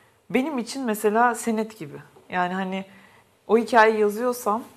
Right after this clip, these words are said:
o hikayenin aynı zamanda taşıyıcısı olduğumu hissediyorum ben. Hikayenin kendisinin değil ama içindeki unsurların. Öyle söyleyeyim. Yani işte ne bileyim, eğer diyorsam ki "Hala umut var",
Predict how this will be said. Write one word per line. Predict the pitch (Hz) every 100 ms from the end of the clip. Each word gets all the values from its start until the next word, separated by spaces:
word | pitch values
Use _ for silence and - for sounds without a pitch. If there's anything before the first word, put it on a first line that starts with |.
| -
o | 208
hikayenin | 233 226 214 208 220 285 -
aynı | 214 220
zamanda | 220 214 214 254
taşıyıcısı | 220 208 202 202 -
olduğumu | 196 156 143
hissediyorum | 135 - 147 151 143 110
ben. |
Hikayenin | 156 170 196 196
kendisinin | 196 190 190 - 202 190
değil | 160 180
ama | 196
içindeki | 185 202 196 214
unsurların. | 180 - 165 156 143 - -
Öyle | 202 180
söyleyeyim. | 156 147 139 190 - - - - - -
Yani | 196 175
işte | - 208
ne | 180
bileyim, | 160 190 - - - -
eğer | 190 196 196
diyorsam | 208 214 240
ki | 208
"Hala | 180 214 214 185
umut | 180 196 -
var", | 220 339 -